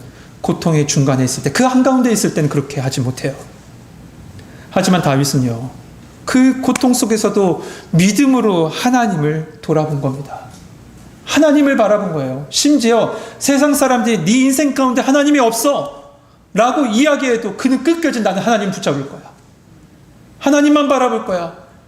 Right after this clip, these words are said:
오직 주님만 바라볼 거야. 예수 십자가만 붙잡을 거야." 믿음으로 고백하고 있는 겁니다. 사랑하는 성도 여러분, 사단은 끊임없이 우리를 정죄합니다.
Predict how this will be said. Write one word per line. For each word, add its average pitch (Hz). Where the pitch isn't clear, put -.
오직 269
주님만 311
바라볼 269
거야. 220
예수 302
십자가만 311
붙잡을 226
거야." 170
믿음으로 254
고백하고 175
있는 135
겁니다. 127
사랑하는 190
성도 175
여러분, 127
사단은 233
끊임없이 247
우리를 170
정죄합니다. 147